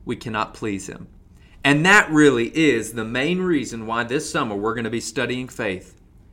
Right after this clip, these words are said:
Because as a Christian, as a believer, your desire should be to please God. I know that's my desire, and I pray that that's your desire as well, is to please God. And if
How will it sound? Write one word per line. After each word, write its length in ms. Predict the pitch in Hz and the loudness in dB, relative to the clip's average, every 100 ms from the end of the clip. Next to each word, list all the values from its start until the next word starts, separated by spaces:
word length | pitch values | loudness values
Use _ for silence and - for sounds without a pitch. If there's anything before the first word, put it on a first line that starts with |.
| _ _ _ _ _ | _ _ _ _ _
Because 300 | 151 147 180 | 0 4 6
as 200 | 170 196 | 6 4
a 60 | 202 | 2
Christian, 580 | - 214 185 - 131 147 | 0 4 4 2 -4 -2
as 160 | 160 | -2
a 20 | |
believer, 460 | 151 147 143 123 110 | 0 2 2 2 -2
your 240 | 104 135 | -2 -4
desire 480 | 165 123 127 120 101 | -2 -2 0 0 0
should 180 | - 113 | -6 -8
be 100 | 107 | -6
to 60 | 98 | -6
please 380 | 120 117 107 | -8 -10 -8
God. 340 | 107 101 - - _ - _ - | -10 -10 -12 -18 _ -20 _ -6
I 120 | 135 | 0
know 160 | 160 170 | 4 4
that's 240 | 147 - | 2 -2
my 180 | 123 156 | -2 0
desire, 580 | 151 117 104 104 107 - - _ _ _ _ _ - | 0 -4 -4 -4 -6 -12 -20 _ _ _ _ _ -8
and 120 | 135 | 0
I 60 | 131 | 0
pray 260 | - 151 | 0 -2
that 160 | 135 127 | -2 -4
that's 240 | 127 123 | -8 -6
your 100 | 143 | -6
desire 460 | 131 101 104 101 98 | -6 -4 -4 -4 -6
as 100 | 95 | -8
well, 380 | 113 113 - - _ - _ _ - | -8 -8 -10 -14 _ -20 _ _ -12
is 220 | - 110 | -10 -8
to 80 | 104 | -10
please 400 | - 127 131 120 | -8 -8 -8 -8
God. 340 | 127 107 92 | -6 -4 -4
And 160 | - 117 | -4 -2
if 280 | 127 104 | -2 -6